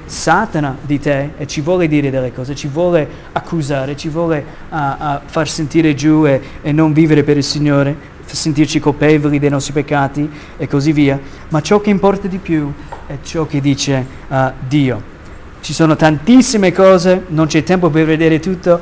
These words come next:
e per questo motivo leggiamo ogni giorno la Bibbia, ma un paio di cose qui.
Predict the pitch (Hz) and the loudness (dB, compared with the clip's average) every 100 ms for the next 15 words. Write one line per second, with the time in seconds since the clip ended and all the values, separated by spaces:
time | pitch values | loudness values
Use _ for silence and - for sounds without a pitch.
0 | - 147 151 185 175 170 147 156 151 147 | -2 -8 -2 0 0 0 -2 -2 -2 -2
1 | 156 151 151 143 165 143 147 175 156 151 | 0 2 2 4 4 4 4 6 4 2
2 | - - 170 147 196 220 190 175 165 156 | 0 -2 2 2 4 6 6 6 6 6
3 | 160 151 143 | 6 6 6